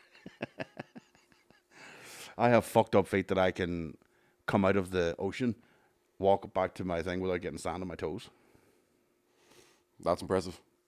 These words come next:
Speaker 1: I can lift them way up the gas.
Speaker 2: Oh, I can do that.
Speaker 1: <laughs>
Speaker 2: Yeah, yeah. People keep in Dubai. Everybody's like, "Why are you wearing socks in the pool?" I was like, "'Cause you do not wanna see these things."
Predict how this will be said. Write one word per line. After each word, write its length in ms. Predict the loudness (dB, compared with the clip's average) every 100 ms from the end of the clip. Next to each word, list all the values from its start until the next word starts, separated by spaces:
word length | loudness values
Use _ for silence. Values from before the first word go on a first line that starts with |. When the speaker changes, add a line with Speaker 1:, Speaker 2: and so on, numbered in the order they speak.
| _ _ _ _
Speaker 1:
I 80 | -10
can 200 | -8 -8 -6
lift 220 | -8 -8
them 120 | -6
way 120 | -4
up 120 | -4
the 100 | -6
gas. 200 | -6 -4 8
Speaker 2:
Oh, 80 |
I 100 | 10
can 100 | 10
do 80 | 10
that. 180 | 10 10
Speaker 1:
<laughs> 260 | 4 4 6
Speaker 2:
Yeah, 220 | 10 10 10
yeah. 240 | 8 6 2 10
People 180 | 10 12
keep 220 | 8 8
in 140 | 4 6
Dubai. 280 | 12 12
Everybody's 300 | 12 10 8
like, 100 | 8
"Why 120 | 8 8
are 20 |
you 100 | 8
wearing 140 | 6
socks 260 | 6 4 6
in 60 |
the 40 | 2
pool?" 160 | 6
I 40 | 8
was 80 | 6
like, 100 | 0
"'Cause 80 |
you 100 | 2 6
do 20 |
not 140 | 6 6
wanna 140 | 4
see 140 | 4
these 180 | 2 2
things." 200 | 0 -2